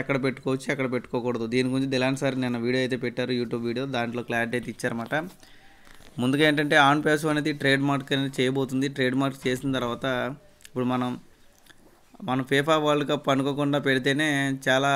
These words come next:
గోల గోల అయిపోయింది. చాలామంది ఆ పెట్టిన ఫీఫా అని పేరు అంతా తీసేసి మళ్ళీ పేరు చేంజ్ చేసేసుకొని బీన్ స్పోర్ట్స్ అని మార్చారన్నమాట. అలాగే ఏదైనా కంపెనీ మనకి పేరు వాడుకోవచ్చు అంటేనే వాడడం కుదురుతుంది, అంతేగాని మన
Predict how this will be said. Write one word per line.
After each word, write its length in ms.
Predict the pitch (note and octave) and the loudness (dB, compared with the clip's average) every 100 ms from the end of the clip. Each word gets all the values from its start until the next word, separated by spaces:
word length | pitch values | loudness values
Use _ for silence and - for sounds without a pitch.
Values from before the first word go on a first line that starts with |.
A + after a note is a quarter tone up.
| C3 B2 G#2 - - - _ _ B2 | 2 0 -4 -14 -20 -20 _ _ 0
గోల 160 | B2+ C#3 | 2 2
గోల 140 | C#3 C#3+ | 2 2
అయిపోయింది. 320 | C3+ C3+ C#3 D3 | 2 0 0 2
చాలామంది 420 | C#3 C3+ C#3 C#3 C#3 | 4 4 4 2 0
ఆ 40 | C#3 | 0
పెట్టిన 240 | C3 B2 C#3 | -4 -4 -4
ఫీఫా 280 | C3+ C3 C#3 C3+ - | -2 0 2 0 0
అని 100 | C3+ B2 | -4 0
పేరు 200 | C#3 C3+ C#3 | 0 2 0
అంతా 180 | C3+ C3+ C3+ | -2 -4 -4
తీసేసి 360 | C3 C3+ C3 C#3+ | -2 0 0 0
మళ్ళీ 220 | C3 C3 C3+ B2 | 0 2 2 0
పేరు 200 | B2+ B2+ B2+ | 0 0 0
చేంజ్ 220 | C3 C3 C3 | 0 0 2
చేసేసుకొని 480 | B2+ B2 A#2+ - C#3+ F#3+ - - - - | 0 -2 -6 -4 -4 -6 -10 -20 -20 -2
బీన్ 200 | C3 C#3 | 0 2
స్పోర్ట్స్ 280 | C#3 C3+ C3 | 0 -2 0
అని 80 | B2 | -2
మార్చారన్నమాట. 460 | B2 A#2+ B2 A2+ B2 B2 | -2 -2 -4 -4 -2 0
అలాగే 240 | C3 D3+ D3 D#3+ - - - _ C3 | 0 0 -2 -6 -16 -20 -20 _ 0
ఏదైనా 280 | C#3 D#3 D#3+ C#3 | 2 2 0 0
కంపెనీ 300 | C3+ C3+ D3+ D3+ | 0 2 0 0
మనకి 260 | D3 C#3+ D3 - - - - - - - - | 0 0 -2 -4 -16 -20 -20 -20 -20 -14 2
పేరు 200 | C3 D3 C#3+ | 4 6 4
వాడుకోవచ్చు 520 | C3+ C#3 C#3+ D3 C#3 C3 | 4 4 2 0 0 0
అంటేనే 260 | B2 C#3+ C3+ | 0 0 2
వాడడం 280 | B2+ C3 C3+ | 2 2 0
కుదురుతుంది, 340 | C3 B2+ C3 C3 | 0 -2 -2 -2
అంతేగాని 360 | A#2+ B2+ C#3 D3 | -2 -2 -2 -2
మన 100 | C3 | -2